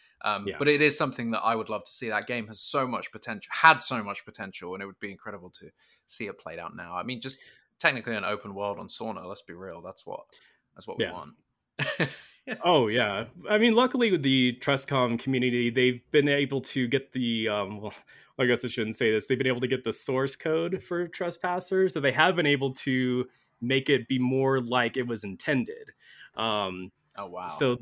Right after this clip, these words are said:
Speaker 2: yeah, and they have released, you know, fixes for that, you know, using, you know, a legally owned retail copy of Trespassers. You
Speaker 1: <laughs>
Speaker 2: can fix it yourself. Um, so, yeah, they have been able to do that. Like, y-,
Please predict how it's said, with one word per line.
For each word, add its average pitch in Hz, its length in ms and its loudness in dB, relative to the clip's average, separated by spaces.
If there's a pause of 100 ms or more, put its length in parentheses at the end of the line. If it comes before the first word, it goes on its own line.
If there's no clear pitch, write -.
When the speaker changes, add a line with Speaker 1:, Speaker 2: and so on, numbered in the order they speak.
(360)
Speaker 2:
yeah, 104 300 2
and 110 120 -2
they 127 100 2
have 123 220 2
released, 113 480 -4
you 117 80 -2
know, 95 300 -4 (460)
fixes 127 460 -2
for 135 180 0
that, 117 420 2
you 123 60 -2
know, 117 80 0
using, 107 580 -2
you 107 100 -6
know, 101 180 -6 (580)
a 117 200 2 (100)
legally 147 500 8
owned 151 320 4
retail 139 520 2
copy 143 400 0
of 160 100 2
Trespassers. 147 1080 4
You 147 100 -2
Speaker 1:
<laughs> - 0 -
Speaker 2:
can 151 340 2
fix 143 220 0
it 160 120 0
yourself. 160 880 0
Um, 135 600 4 (360)
so, - 140 0
yeah, 165 180 6
they 147 120 6
have 131 260 4
been 135 120 2
able 120 260 0
to 104 460 -4 (220)
do 131 220 0
that. 107 280 2
Like, 127 220 -2
y-, 135 220 -14